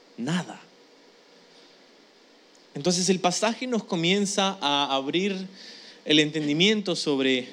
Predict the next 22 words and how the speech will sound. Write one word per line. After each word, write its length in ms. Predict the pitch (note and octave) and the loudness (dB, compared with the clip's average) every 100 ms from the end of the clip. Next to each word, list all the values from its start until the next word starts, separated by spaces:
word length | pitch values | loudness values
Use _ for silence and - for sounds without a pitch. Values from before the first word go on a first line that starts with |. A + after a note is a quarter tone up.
| - - - | -18 -8 0
la 140 | D3+ | 2
diferencia 960 | D#3 D#3 E3 F3 A3+ A3+ G#3 F3 F3 - - - | 0 -2 2 2 2 2 2 2 0 -6 -10 2
y 100 | D#3+ | 4
la 140 | D#3 | 4
comparación 840 | D#3+ D3 D#3+ C#3+ C3+ G3+ A3+ F#3+ | -2 -4 -2 -2 -2 0 2 2
entre 320 | E3 D3+ D#3 | 0 -2 -2
estos 280 | F3 - G3 | 0 0 -2
otros 260 | G3 G3+ G3 | 0 2 2
valores 460 | E3 F3 G3 F#3 | 2 4 2 2
que 140 | F#3 D#3+ | 2 0
hemos 280 | E3+ F3+ D#3+ | 2 0 -2
estado 320 | - F3 F3+ | 2 2 4
viendo 340 | E3+ F3 F3 | 2 0 -2
como 200 | E3 C#3 | -2 -2
los 160 | A#2 A#2+ | -2 -2
dones 240 | D#3+ F3 | -2 -2
espirituales 680 | F3 F#3 E3 E3 D3 E3+ - - - - - | -2 -2 0 2 2 -2 -10 -18 -20 -20 -8
versus 600 | C3+ D#3 D3+ - D3+ - - - _ _ _ _ _ - - | 2 2 2 -4 -8 -10 -14 -20 _ _ _ _ _ -14 -2
la 180 | C#3+ C#3 | -2 0
preeminencia 540 | D3 C#3+ F3+ F#3 F#3+ | 2 4 4 2 0
del 120 | E3+ | 0
amor. 280 | E3+ D4 A3 | -2 -4 -8